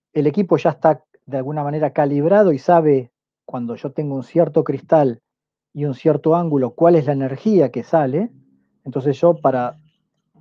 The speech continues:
este, lo único que tengo que hacer es decirle al equipo, bueno, vaya a tal energía, él va a ir al ángulo, este, necesario. Ahora vamos a hacer un poquito, les voy a mostrar un poco en detalle cómo es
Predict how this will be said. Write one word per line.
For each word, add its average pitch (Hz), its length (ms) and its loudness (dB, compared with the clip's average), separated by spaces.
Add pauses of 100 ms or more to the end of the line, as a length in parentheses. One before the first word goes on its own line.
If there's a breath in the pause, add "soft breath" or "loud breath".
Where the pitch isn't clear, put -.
(120)
este, 135 540 -8
lo 135 100 0
único 160 160 -2
que 151 120 0
tengo 165 180 0
que 170 80 -2
hacer 208 220 0
es - 120 -2
decirle 147 360 -6
al 143 60 -4
equipo, 160 320 -2
bueno, 131 300 0
vaya 151 240 -4
a 131 80 -6
tal 160 160 0
energía, 226 640 0 (1160)
él 143 200 2
va 135 40 4
a 135 60 4
ir 143 100 0
al 139 100 2
ángulo, 143 580 -4 (420)
este, 135 360 -6
necesario. 175 300 0
Ahora 143 140 4
vamos 151 140 2
a - 20 -10
hacer 147 100 0
un 127 80 -6
poquito, 131 320 -4
les 131 120 -4
voy 156 60 -2
a 170 40 -2
mostrar 156 260 -4
un 147 100 -8 (640)
poco 151 180 -4
en 143 60 -4
detalle 139 320 -4
cómo 139 220 -6
es 147 140 -10